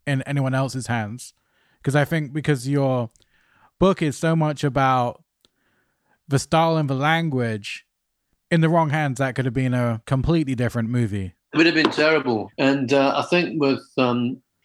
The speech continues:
Speaker 2: it was, you know, it was very much, um,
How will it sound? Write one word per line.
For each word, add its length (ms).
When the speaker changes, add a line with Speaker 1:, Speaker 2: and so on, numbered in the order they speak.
Speaker 2:
it 80
was, 260
you 180
know, 140
it 160
was 200
very 260
much, 640
um, 340